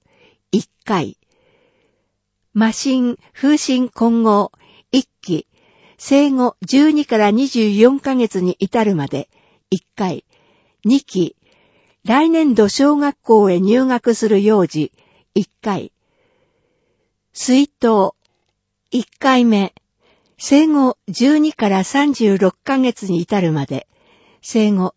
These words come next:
十二から十五ヶ月が適切。一回。二回目。生後十二から三十六ヶ月に至るまで。一回目接種後、六から十二ヶ月の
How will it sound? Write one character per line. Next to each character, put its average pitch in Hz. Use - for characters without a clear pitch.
十 208
二 254
か 202
ら 185
十 233
五 190
ヶ 254
月 226
が 165
適 -
切。 151
一 -
回。 156
二 196
回 220
目。 190
生 285
後 262
十 226
二 302
か 226
ら 190
三 277
十 208
六 202
ヶ 269
月 247
に 175
至 175
る 180
ま 131
で。 120
一 202
回 277
目 254
接 233
種 240
後、 208
六 -
か 262
ら 196
十 226
二 262
ヶ 262
月 247
の 170